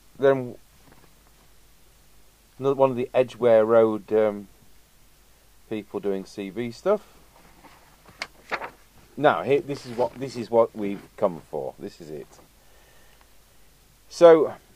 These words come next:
some of these books, I'm gonna zoom in.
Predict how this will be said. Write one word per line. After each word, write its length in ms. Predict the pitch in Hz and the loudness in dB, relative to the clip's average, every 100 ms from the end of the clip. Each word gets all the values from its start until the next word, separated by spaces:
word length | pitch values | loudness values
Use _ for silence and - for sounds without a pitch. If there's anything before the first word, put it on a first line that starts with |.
| _ | _
some 180 | - 185 | -2 0
of 80 | 180 | 2
these 240 | 160 139 131 - _ _ _ _ _ | 0 -4 -16 -20 _ _ _ _ _
books, 580 | 117 127 98 - - - - - _ _ _ _ _ - - _ _ _ _ _ _ _ _ - - - - - - - | 0 2 2 -2 -20 -20 -20 -20 _ _ _ _ _ -20 -20 _ _ _ _ _ _ _ _ -20 -20 -20 -20 -20 -20 -18
I'm 100 | - | -8
gonna 260 | 127 240 196 | -6 -4 -6
zoom 400 | 131 143 131 120 | -6 -6 -6 -8
in. 320 | 80 147 190 | -10 -14 -20